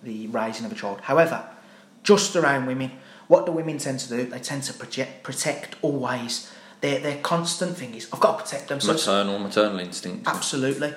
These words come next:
Speaker 1: Whereas men, we're not emotion-led, not men like me and you. All these beta weaklings that are around now, emo-, emotion-led. They're women, basically, with a penis.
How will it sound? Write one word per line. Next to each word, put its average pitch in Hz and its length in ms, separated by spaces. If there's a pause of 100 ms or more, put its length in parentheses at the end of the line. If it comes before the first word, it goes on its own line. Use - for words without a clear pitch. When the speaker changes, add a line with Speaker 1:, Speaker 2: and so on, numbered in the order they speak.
(120)
Speaker 1:
Whereas 135 220
men, 165 480 (640)
we're 156 120
not 180 160
emotion-led, 131 800
not 160 180
men 165 180
like 151 220
me 139 120
and 123 180
you. 101 240
All 147 120
these 170 380
beta 151 760
weaklings 127 720
that 117 140
are 117 340
around 113 280
now, 110 260
emo-, 143 200
emotion-led. 117 680
They're 175 80
women, 202 300
basically, 107 520 (260)
with 131 140
a 117 60
penis. - 680